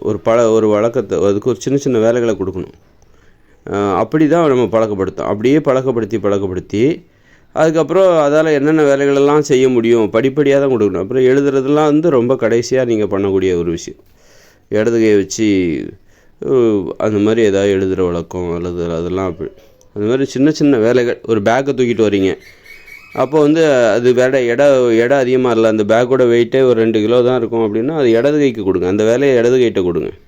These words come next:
அந்த மாதிரி இடது கைக்கு ஒரு கவனம் செலுத்தணும். அது கவனம் செலுத்தாம தான் நம்ம அதை வந்து அலட்சியப்படுத்தி,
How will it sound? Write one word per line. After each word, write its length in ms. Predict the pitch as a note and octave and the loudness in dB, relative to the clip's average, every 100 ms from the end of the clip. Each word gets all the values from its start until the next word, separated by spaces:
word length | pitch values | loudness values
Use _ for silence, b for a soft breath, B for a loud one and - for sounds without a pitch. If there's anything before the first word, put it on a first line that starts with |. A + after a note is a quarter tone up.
| _ _ _ b b b b b b - | _ _ _ b b b b b b -6
அந்த 180 | G#2+ A#2+ | 0 2
மாதிரி 200 | C#3+ D3 | 2 2
இடது 300 | B2 C#3+ D#3 | 0 0 2
கைக்கு 280 | C#3+ C#3 E3+ | 2 2 2
ஒரு 140 | B2 | 2
கவனம் 360 | A2 B2 E3 D#3+ | 2 0 0 -2
செலுத்தணும். 360 | D3 C3 B2+ G2+ | -2 -2 -2 0
அது 160 | A2 | 0
கவனம் 380 | G#2+ A#2+ D3+ D3+ | 0 0 0 0
செலுத்தாம 460 | C#3+ C3 C#3 B2+ G2+ | -2 -2 -2 0 0
தான் 240 | F#2+ B2 | 0 2
நம்ம 180 | C#3 B2 | 2 2
அதை 160 | A#2 A#2+ | 2 2
வந்து 220 | B2+ C3 | 0 0
அலட்சியப்படுத்தி, 760 | A#2 C3+ C#3+ D#3 C3 A#2+ - | 0 0 -2 -2 -2 -4 -2